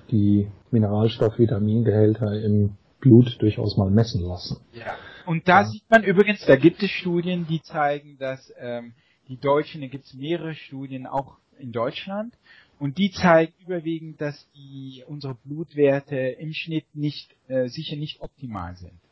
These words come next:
Speaker 1: Ja, das
Speaker 2: Teilweise
Speaker 1: ist auch mal
Speaker 2: sind sie unterversorgt, teilweise sind sie nicht optimal.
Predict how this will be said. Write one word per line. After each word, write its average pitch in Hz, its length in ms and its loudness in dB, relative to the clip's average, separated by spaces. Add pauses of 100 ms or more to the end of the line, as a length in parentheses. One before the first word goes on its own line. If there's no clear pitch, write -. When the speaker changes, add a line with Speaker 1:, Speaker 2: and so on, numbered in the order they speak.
(300)
Speaker 1:
Ja, 104 240 -2
das 110 160 2
Speaker 2:
Teilweise 143 300 6
Speaker 1:
ist - 60 2
auch 175 60 -2
mal - 40 -12
Speaker 2:
sind - 360 -20 (100)
sie 208 60 -18
unterversorgt, 175 720 -4 (200)
teilweise 139 440 -2
sind 139 160 -18
sie 147 120 -20
nicht 139 180 -20
optimal. 143 500 -2